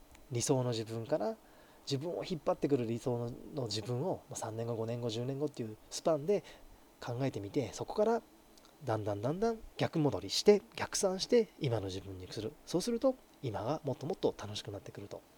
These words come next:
思います。あなたの人生に値する、あなたの頑張りに値する目標を考えてみてください。よかったら、ぜひ聞かせてください。<laughs> で、カウンセリングなんかでね、私に聞かせてくれ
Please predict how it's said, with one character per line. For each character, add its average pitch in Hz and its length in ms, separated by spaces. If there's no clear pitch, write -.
思 104 140
い - 20
ま - 100
す。 - 140
あ 147 80
な 185 120
た 160 80
の 120 140
人 147 260
生 120 340
に 147 220
値 135 360
す - 180
る、 - 200
あ 147 80
な 165 120
た 147 140
の 120 180
頑 190 280
張 185 180
り 185 40
に 208 180
値 - 340
す - 140
る 196 180
目 120 200
標 113 200
を 139 80
考 - 180
え 107 60
て 98 80
み - 60
て 98 100
く - 100
だ 104 120
さ - 240
い。 160 80
よ 220 100
か - 60
っ - 40
た - 120
ら、 - 140
ぜ 113 100
ひ 95 100
聞 - 100
か - 80
せ - 80
て 107 60
く 107 60
だ 98 60
さ - 100
い。 101 60
<laughs> 110 300
で、 147 100
カ 131 160
ウ 135 60
ン 131 60
セ 135 100
リ 127 80
ン 123 40
グ 123 60
な 127 80
ん 110 40
か 107 80
で 95 80
ね、 110 140
私 117 400
に 113 200
聞 - 100
か 123 60
せ 117 120
て 110 100
く - 120
れ 113 100